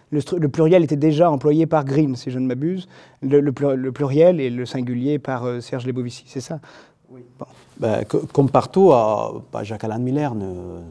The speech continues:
Speaker 2: n'est pas original, il y a, il y a pas dix mille, dix mille façons de conjuguer structure et, et clinique ensemble,
Speaker 1: Oui.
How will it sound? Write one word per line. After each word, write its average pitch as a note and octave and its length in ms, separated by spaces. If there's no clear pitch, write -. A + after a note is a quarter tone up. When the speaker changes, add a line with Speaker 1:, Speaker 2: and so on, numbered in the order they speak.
Speaker 2:
n'est E2+ 140
pas D#2+ 100
original, C#3 340
il A#2 60
y G#2 40
a, F2 260
il F#2+ 40
y G2+ 60
a G#2 40
pas A#2+ 140
dix B2 120
mille, C#3 440
dix A#2+ 120
mille C3+ 120
façons C3 220
de C3 80
conjuguer A#2+ 360
structure A#2 440
et, G#2 100
et G2+ 200
clinique C3 420
ensemble, E3+ 540
Speaker 1:
Oui. C3 100